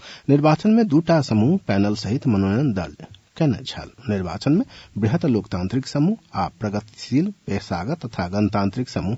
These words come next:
चुनावी प्रतिस्पर्धा में रहल अछि। लोकतांत्रिक समूह सँ वरिष्ठ अधिवक्ता हरिशंकर निरोला आ प्रगतिशील समूह सँ वरिष्ठ अधिवक्ता तुलसी भट्ट अध्यक्ष में उम्मीदवारी देलनि अछि।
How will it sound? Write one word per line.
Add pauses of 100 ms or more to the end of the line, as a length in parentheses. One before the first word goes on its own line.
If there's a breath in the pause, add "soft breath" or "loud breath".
(100)
चुनावी
प्रतिस्पर्धा
में (200)
रहल
अछि। (720 loud breath)
लोकतांत्रिक
समूह
सँ (100)
वरिष्ठ
अधिवक्ता (100)
हरिशंकर
निरोला (360 loud breath)
आ
प्रगतिशील
समूह
सँ (100)
वरिष्ठ
अधिवक्ता (260 soft breath)
तुलसी
भट्ट
अध्यक्ष
में
उम्मीदवारी (240)
देलनि
अछि।